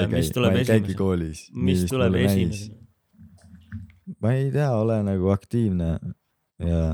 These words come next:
Speaker 1: tee pulli.
Speaker 2: See oli tõsiselt halb praegu.
Speaker 1: Ma tean.
Speaker 2: Come on.
Speaker 1: No, <laughs> ma ei oska mingit nippi tuua.
Speaker 2: No mõtle siis
Speaker 1: Kui sa
Speaker 2: mingi
Speaker 1: sööd
Speaker 2: spetsiifilise tund-, no okei, nii,
Speaker 1: Äh, kui
Speaker 2: vahetunni
Speaker 1: sa
Speaker 2: peal.
Speaker 1: <laughs> kui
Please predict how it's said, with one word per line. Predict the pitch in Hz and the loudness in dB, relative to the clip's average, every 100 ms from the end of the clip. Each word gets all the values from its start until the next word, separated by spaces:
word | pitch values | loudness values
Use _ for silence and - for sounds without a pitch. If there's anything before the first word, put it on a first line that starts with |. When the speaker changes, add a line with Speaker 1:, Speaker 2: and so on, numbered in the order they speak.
| - | -2
Speaker 1:
tee | 90 87 | -2 0
pulli. | 92 82 85 - _ _ _ _ _ _ _ _ _ - | 0 0 -4 -8 _ _ _ _ _ _ _ _ _ -14
Speaker 2:
See | 113 | -8
oli | 110 107 | -8 -6
tõsiselt | 110 107 98 95 | -6 -6 -10 -10
halb | 104 98 | -10 -12
praegu. | - 98 101 | -12 -14 -8
Speaker 1:
Ma | 95 92 | -2 0
tean. | 95 90 87 | 2 0 0
Speaker 2:
Come | 101 - | 0 0
on. | 104 98 - - - | -2 -10 -20 -20 -4
Speaker 1:
No, | 104 98 - - - 135 120 - - - 196 170 123 | 0 0 -2 -2 0 0 0 0 -8 -2 0 0 -4
<laughs> | 85 82 _ - - _ _ - | -10 -16 _ -20 -20 _ _ -6
ma | 117 120 | -2 0
ei | |
oska | 117 - 98 | 0 -2 -2
mingit | 95 92 | 0 0
nippi | 101 98 - 82 | 0 0 0 0
tuua. | 90 82 82 _ _ _ _ _ _ _ | 2 0 -4 _ _ _ _ _ _ _
Speaker 2:
No | 151 113 | -6 0
mõtle | 123 131 117 107 | 0 0 0 2
siis | 113 - - _ _ _ _ | 2 -2 -8 _ _ _ _
Speaker 1:
Kui | 107 101 | -2 0
sa | 104 | 0
Speaker 2:
mingi | 120 113 | 2 2
Speaker 1:
sööd | 107 | 2
Speaker 2:
spetsiifilise | 123 - 139 135 117 104 113 | 0 0 -2 0 0 0 0
tund-, | 127 | 0
no | 120 110 | -2 -4
okei, | 104 104 104 | -4 -6 -6
nii, | 113 92 | 0 0
Speaker 1:
Äh, | 87 85 | 2 -2
kui | - 107 | -2 2
Speaker 2:
vahetunni | 107 104 104 | 2 2 0
Speaker 1:
sa | 95 | 0
Speaker 2:
peal. | 90 85 - _ _ _ _ _ _ - - - - - - - | 0 0 -4 _ _ _ _ _ _ 0 0 -6 -12 -14 -14 -12
Speaker 1:
<laughs> | - - - - - - 165 151 131 _ _ 120 | -12 -14 -20 -20 -20 -6 -4 -4 -8 _ _ -2
kui | 120 | -2